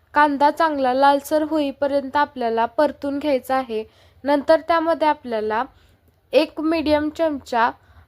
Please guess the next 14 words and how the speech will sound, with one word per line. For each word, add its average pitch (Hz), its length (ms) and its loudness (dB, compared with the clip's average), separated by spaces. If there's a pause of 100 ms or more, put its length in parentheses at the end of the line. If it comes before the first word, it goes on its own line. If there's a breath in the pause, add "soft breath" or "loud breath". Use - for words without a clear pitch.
(260)
लाल 285 240 6 (100)
तिखट, 233 380 -2 (400)
एक - 240 -6
छोटा 302 260 2
चमचा 302 640 0 (180)
धने 277 240 0
पावडर, 240 500 0 (120)
एक 254 240 -4
छोटा 302 260 0
चमचा 285 440 -2
हळद 233 400 0 (680 soft breath)
हे 285 200 4
घालायचं 285 560 2
आहे. 240 300 -2